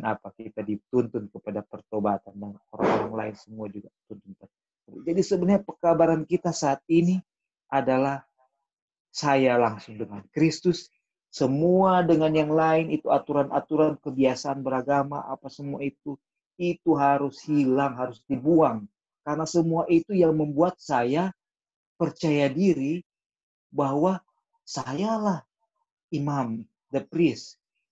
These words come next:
Sayalah yang akan harus mengabarkan kepada Levi, kepada Gen-, apa, Gentile. Sayalah ini, saya sudah bikin ini. Semua kebaikan itu yang membuat,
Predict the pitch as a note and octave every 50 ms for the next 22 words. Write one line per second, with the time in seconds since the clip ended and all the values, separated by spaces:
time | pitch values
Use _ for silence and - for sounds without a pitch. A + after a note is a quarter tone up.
0 | _ _ _ _ - E3+ E3+ F#3 G3+ G3+ G3+ G3 G3 F#3+ F3+ F3 E3+ D#3+ - C#3
1 | - - D#3+ D3+ D#3 D#3 D3+ D3 D#3 D3+ D3+ D3 C#3+ C#3+ C#3+ C#3 - D3+ C#3 C3
2 | C3+ B2+ - C#3 B2+ C3+ B2+ C3+ B2+ A2+ _ - B2+ A#2 A2+ A2 _ _ _ _
3 | _ _ _ _ _ _ _ _ _ _ _ _ _ _ _ _ _ _ _ _
4 | _ _ _ _ _ - - - C#3 C3 B2+ A#2+ C3 B2 A#2+ A#2 A#2 _ _ _
5 | _ _ _ - D3+ D3 C3 B2 B2 B2 - - - C#3 C3 A#2+ G#2 B2+ A#2+ A#2+
6 | A2+ - C3 A#2 A2+ A2 G#2+ G2 _ _ _ _ _ _ _ _ _ _ _ _
7 | _ _ _ _ _ _ _ _ _ _ - _ _ _ - - F3 F3 F#3+ F#3+
8 | F#3 F#3 F#3 F3+ E3+ - F3+ E3 D#3 C3+ - - F#3+ F#3 F#3 - - E3 F3+ F3
9 | D#3 E3 E3 - F#3 F3 F3 D#3 C3+ - _ _ _ _ _ - - G3 F#3 G3
10 | G#3 G3+ G#3 - G3 F#3 F#3+ F#3+ G3 - G3 - - A3+ - - A#3 G#3+ G3 F#3+
11 | G3 G3 G3+ F#3+ F#3 A3 G#3+ G#3 G#3